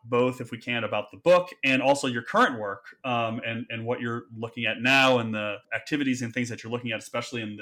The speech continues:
in the current era in which we're in, the moment that we're in. So, um, but maybe we can start by having you talk a little bit about yourself and your background, and, and then we can, you can start talking about, you know, the book and where it came from and, and how you went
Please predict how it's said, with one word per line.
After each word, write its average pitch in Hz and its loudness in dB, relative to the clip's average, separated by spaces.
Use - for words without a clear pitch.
in 104 -8
the 98 -6
current 120 -2
era 113 2
in 104 -6
which 101 -10
we're 101 -10
in, 104 -8
the 98 -18
moment 110 -12
that 104 -18
we're 101 -20
in. 101 -18
So, 127 -4
um, 131 2
but 147 0
maybe 165 4
we 170 0
can 156 -2
start 156 2
by 147 2
having 147 2
you 143 4
talk 147 0
a 143 -2
little 143 2
bit 147 2
about 151 4
yourself 170 4
and 131 0
your 120 0
background, 147 0
and, 131 0
and 127 0
then 127 0
we 127 -2
can, 123 -2
you 127 -8
can 127 -8
start 139 -4
talking 135 -2
about, 127 2
you 127 -4
know, 117 -4
the 127 -4
book 151 4
and 135 4
where 156 8
it 147 0
came 151 4
from 170 2
and, 131 4
and 127 -2
how 135 2
you 143 2
went 135 0